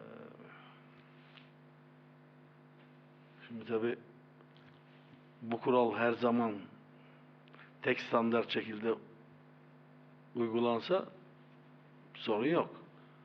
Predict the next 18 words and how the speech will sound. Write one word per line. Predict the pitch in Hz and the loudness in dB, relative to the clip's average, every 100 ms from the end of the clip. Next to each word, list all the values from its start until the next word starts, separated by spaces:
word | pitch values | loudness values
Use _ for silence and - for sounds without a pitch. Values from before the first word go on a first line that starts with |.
| - - - 110 | -20 -20 -16 -4
Ama | 113 113 | -2 2
dün | 156 160 | 4 4
bile, | 123 110 | 4 4
evvelsi | 147 143 135 135 147 | 4 4 4 2 0
gün | 120 101 | -2 -2
bile | 101 151 - - - | -2 -4 -6 -16 -16
çok | - 143 - - - | -4 -4 -6 -18 -10
yakın | 80 - 127 104 | -10 -6 -8 -8
bir | 92 | -10
durumda | 98 113 117 92 | -10 -6 -6 -6
bile | 107 - - - - - - | -8 -8 -16 -20 -20 -20 -2
kaldırılan | 113 110 117 135 | 0 2 2 2
ortamda | 123 - 110 156 160 | 2 0 0 0 2
değişik | 165 165 220 - - | 4 4 0 -4 -4
uygulanıyor | 123 117 113 110 110 104 | 0 2 2 2 2 2
demek. | 104 95 - - - - - - - - - - - - - - - - | 0 -4 -8 -12 -14 -20 -20 -20 -20 -20 -20 -20 -20 -20 -20 -20 -20 -8
O | - 151 | 0 2
da | 175 | 2